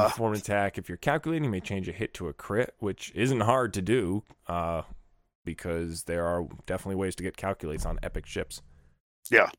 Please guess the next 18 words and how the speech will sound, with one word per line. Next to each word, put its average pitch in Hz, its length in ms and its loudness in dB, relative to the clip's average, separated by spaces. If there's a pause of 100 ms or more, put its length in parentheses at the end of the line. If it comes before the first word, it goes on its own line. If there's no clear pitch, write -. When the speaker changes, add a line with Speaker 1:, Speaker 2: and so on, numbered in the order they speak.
(300)
Speaker 2:
Um, 80 260 -4
so 85 140 -8
it's - 100 -12
basically 90 380 -4
a 76 60 -6
free 95 760 -4
modification 82 840 -8
for 76 220 -8
you. 76 100 -6 (540)
Speaker 1:
The 113 120 6
next 123 500 8
two 131 220 10
are 110 320 8 (760)
sizable. 95 680 6 (180)
Speaker 2:
Yeah, 151 440 0
so - 440 0 (300)
ordnance 165 680 2
teams 98 680 -4